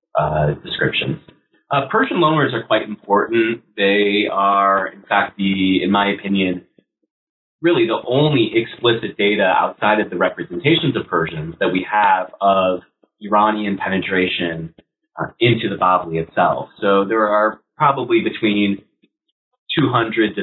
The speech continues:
three hundred Iranian loanwords that crop up in various Talmudic passages.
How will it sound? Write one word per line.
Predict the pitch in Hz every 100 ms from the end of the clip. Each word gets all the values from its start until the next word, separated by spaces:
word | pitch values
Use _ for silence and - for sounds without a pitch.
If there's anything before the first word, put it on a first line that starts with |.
| -
three | 110 101
hundred | 98 98 98 -
Iranian | 90 92 95 95 92
loanwords | 90 90 90 90 90 87 -
that | 80 -
crop | 92 90 87
up | 87 87 - _ _ _
in | 92 90 90 90 82
various | 95 92 90 90 -
Talmudic | 92 87 82
passages. | - 80 - - 104